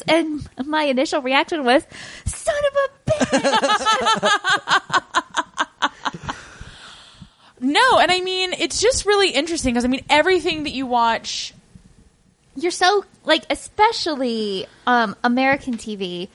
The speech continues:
Speaker 1: you're just so conditioned, especially in a, a half-hour comedy format like this,
Speaker 2: Mm-hmm.
Speaker 1: that,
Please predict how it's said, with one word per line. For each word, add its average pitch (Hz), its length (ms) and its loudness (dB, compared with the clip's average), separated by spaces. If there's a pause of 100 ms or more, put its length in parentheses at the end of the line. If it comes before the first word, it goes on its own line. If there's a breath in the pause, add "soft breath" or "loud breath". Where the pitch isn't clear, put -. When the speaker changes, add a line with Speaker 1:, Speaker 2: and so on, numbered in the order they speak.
(260 soft breath)
Speaker 1:
you're 277 100 0
just 311 180 0
so 330 240 4
conditioned, 311 760 -2
especially 247 720 0
in 208 140 0
a, 202 280 2 (420)
a 220 80 -4
half-hour 226 380 2
comedy 202 340 0
format 269 380 2
like 202 160 -6
this, 226 220 4
Speaker 2:
Mm-hmm. 196 80 -4
Speaker 1:
that, 214 200 -2